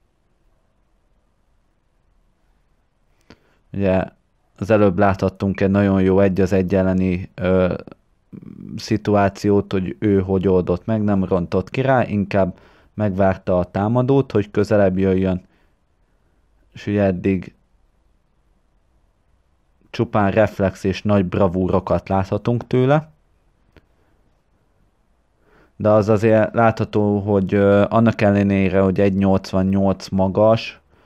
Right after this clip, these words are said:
azért igen könnyen leér a, a laposan lelőtt labdákra. Tehát, ahogy ugye az előző live-omban is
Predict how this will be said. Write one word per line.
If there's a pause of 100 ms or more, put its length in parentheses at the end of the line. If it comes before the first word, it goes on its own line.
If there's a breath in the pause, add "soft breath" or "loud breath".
(140 soft breath)
azért
igen
könnyen
leér (140)
a,
a (400)
laposan
lelőtt
labdákra.
Tehát, (320)
ahogy
ugye
az
előző
live-omban
is